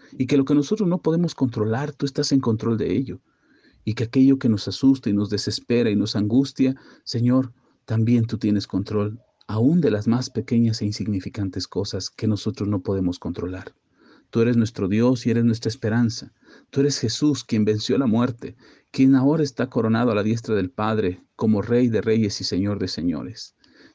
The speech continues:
quien nos ha dado salvación y vida eterna y por medio de la cual nosotros podemos alcanzar la gloria y la vida eterna. Gracias, Señor, porque tú eres nuestra esperanza y nuestra esperanza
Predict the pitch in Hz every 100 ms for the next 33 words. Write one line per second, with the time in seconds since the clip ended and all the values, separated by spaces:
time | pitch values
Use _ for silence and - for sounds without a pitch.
0 | - 120 107 - 117 113 113 107 87 95
1 | - 107 101 95 90 110 110 107 110 -
2 | 104 104 98 113 113 98 90 - 107 113
3 | - - - 113 127 117 113 113 107 123
4 | 123 113 101 - 101 95 113 104 92 90
5 | 110 110 107 90 87 - - - 101 95
6 | 95 92 87 82 - - - _ _ _
7 | _ _ _ _ - 101 113 113 113 -
8 | 95 95 90 82 - _ - 98 101 -
9 | 113 107 104 95 101 - 101 87 90 -
10 | - - - 104 95 - - 101 104 107
11 | - 104